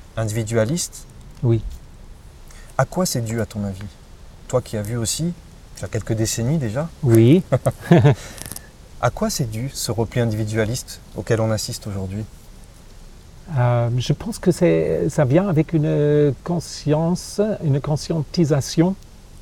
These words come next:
Speaker 2: Euh, peut-être aussi une évolution dans le, euh, dans l'être humain.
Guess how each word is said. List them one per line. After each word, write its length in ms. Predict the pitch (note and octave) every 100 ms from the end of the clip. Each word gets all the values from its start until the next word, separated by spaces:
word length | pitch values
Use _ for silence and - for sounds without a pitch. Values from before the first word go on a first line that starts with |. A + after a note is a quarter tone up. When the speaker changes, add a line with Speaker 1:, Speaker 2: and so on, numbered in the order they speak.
| - - - - - - - - - - - - - - - D3+
Speaker 2:
Euh, 480 | C3 A#2+ A#2+ A#2 A2 A2+ A2+ A2+ A2+ A2+ A2 A2+ - - - - - - - - - - - - - - - - - -
peut-être 320 | C3 D#3 -
aussi 240 | D3+ - F3
une 140 | D3+
évolution 680 | D#3+ D#3 G3+ G3 - F#3+ G3+
dans 240 | D3+ D3+
le, 380 | C#3+ C#3 C3+ C3+ C3
euh, 220 | D#3 C3
dans 180 | A#2 C3
l'être 280 | C3 C#3+ -
humain. 280 | D3 C#3